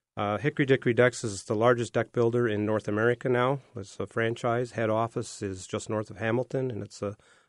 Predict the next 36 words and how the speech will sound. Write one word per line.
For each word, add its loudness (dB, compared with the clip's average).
a -8
Canadian 4
company. -2
Um, -6
as -12
far 6
as 2
what 2
to -2
expect, 0
uh, -4
we -2
typically 2
come 2
out, 6
I -10
take -2
measurements, 0
photographs. 2
We -2
sit 0
down 6
for 6
about 4
a -2
half 4
an 2
hour 2
to 2
an 2
hour 4
and -8
review 2
your 6
needs, 4
discuss -2